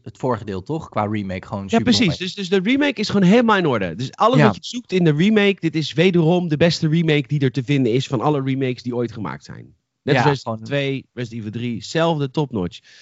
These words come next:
Speaker 2: Alleen de game, die Nemesis, die constant achter je aanloopt en waar zo niks tegen te doen is.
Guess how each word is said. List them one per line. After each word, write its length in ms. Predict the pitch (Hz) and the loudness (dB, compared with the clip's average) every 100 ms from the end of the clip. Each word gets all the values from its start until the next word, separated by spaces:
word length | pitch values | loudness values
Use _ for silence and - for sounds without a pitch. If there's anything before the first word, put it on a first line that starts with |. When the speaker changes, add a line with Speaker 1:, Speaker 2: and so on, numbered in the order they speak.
| - - - - | -20 -20 -20 -8
Speaker 2:
Alleen 240 | - 170 160 | -2 0 0
de 100 | 135 180 | 0 2
game, 220 | 208 185 | 2 2
die 120 | 147 | -2
Nemesis, 440 | 160 185 190 180 147 | -4 -2 -2 -4 -6
die 120 | 156 | -4
constant 320 | 156 151 135 127 | -2 -2 -2 -8
achter 160 | - 123 | -8 -12
je 60 | - _ _ _ _ | -12 _ _ _ _
aanloopt 760 | 135 123 113 107 117 107 104 | 0 0 0 -2 0 -2 -4
en 80 | 113 | -8
waar 160 | 120 113 | -6 -6
zo 100 | 120 | -4
niks 280 | 120 135 - | -2 -2 -4
tegen 240 | 123 113 | -6 -6
te 100 | 113 | -12
doen 200 | 113 127 | -12 -8
is. 280 | 95 80 | -8 -10